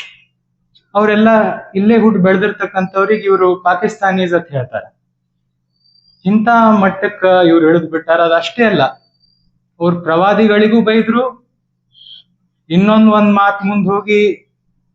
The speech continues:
ನಮ್ಮ ಬಸವಣ್ಣನವರಿಗೆ ಏನ್ ಹೇಳ್ತಾರಪ್ಪ ಅಂದ್ರ, ಗುರು ಬಸ್-, ಜಗದ್ಗುರು ಬಸವೇಶ್ವರ ಅವರು ಹೊಳಿ ಹಾರ್ಯಾರ ಅಂತಕ್ಕಂಥ ಮಾತನ್ನು ಕೂಡ ಅವ್ರು ಆಡ್ಬಿಟ್ರು.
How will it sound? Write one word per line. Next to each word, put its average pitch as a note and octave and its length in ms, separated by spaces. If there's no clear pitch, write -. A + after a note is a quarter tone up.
ನಮ್ಮ F#3 280
ಬಸವಣ್ಣನವರಿಗೆ F#3 1120
ಏನ್ F3+ 200
ಹೇಳ್ತಾರಪ್ಪ F3 580
ಅಂದ್ರ, F3 320
ಗುರು F3 360
ಬಸ್-, D#3+ 380
ಜಗದ್ಗುರು F3+ 560
ಬಸವೇಶ್ವರ F3 580
ಅವರು F#3 340
ಹೊಳಿ F3 240
ಹಾರ್ಯಾರ F3 500
ಅಂತಕ್ಕಂಥ D#3 640
ಮಾತನ್ನು D3+ 540
ಕೂಡ D3+ 240
ಅವ್ರು D#3+ 200
ಆಡ್ಬಿಟ್ರು. B2 560